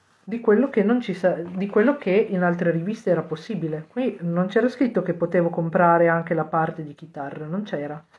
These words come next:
Ma evidentemente le persone che suonavano, suonavano il mandolino e la chitarra, ad esempio, o il violino e la chitarra. Quindi qui c'è traccia del fatto, traccia reale, questo è un manoscritto, del fatto che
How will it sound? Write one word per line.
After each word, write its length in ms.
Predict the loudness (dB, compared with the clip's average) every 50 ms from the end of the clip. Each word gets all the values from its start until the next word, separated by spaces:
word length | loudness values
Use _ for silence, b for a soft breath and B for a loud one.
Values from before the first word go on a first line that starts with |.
| b b b b b b b b b b b b -8
Ma 100 | -2 0
evidentemente 800 | 0 2 4 4 4 4 4 4 4 4 4 2 2 4 2 2
le 160 | 4 2 0
persone 500 | 2 2 2 2 2 2 2 4 4 2
che 80 | 0 -2
suonavano, 480 | 0 2 4 4 6 4 4 4 2
suonavano 720 | 0 0 0 2 4 4 4 4 2 0 -2 -4 -6 -10 _ _
il 260 | -6 -2 0 0 0
mandolino 480 | 0 -2 -2 0 0 0 0 0 0 0
e 40 | -2
la 80 | -2
chitarra, 480 | -4 -6 -10 -2 2 2 2 2 2 -2
ad 100 | -4 -4
esempio, 520 | -6 -8 -8 -10 -10 -12 -16 -18 -20 -20 _ _ _ _
o 140 | -6 -4 -2
il 80 | -2 2
violino 380 | 2 2 2 2 2 2 2
e 20 | 2
la 140 | 0 -2 -4
chitarra. 520 | -8 -6 0 0 0 0 0 -2 -6 -8 B B B B B B B B
Quindi 320 | -2 -2 0 0 -2 -2
qui 400 | 2 4 4 6 4 2 -2 -6 -14
c'è 200 | -8 -8 -6 0
traccia 420 | 2 4 4 4 2 2 0 0
del 200 | 2 2 2 2
fatto, 540 | 2 2 2 2 2 -2 0 0 0 0 -2 -8 -14 -14 _ _ _ _ _ _ _ _ _ _
traccia 360 | 2 2 4 4 4 2 4
reale, 400 | 6 6 6 6 6 6 4 2
questo 240 | 0 -2 -4 -2 -2
è 20 |
un 60 | -2
manoscritto, 800 | -2 -2 -2 -4 -6 -8 -10 -12 -12 -12 _ -8 -8 -8 -8 -10 _ _ _ _ _ _ _ _ _ _ _ _ _ _ _ _ _ _ _ _ _ _
del 180 | -6 -6 -2 2
fatto 280 | 2 2 2 2 -2
che 420 | 0 2 4 4 4 2 -2 -8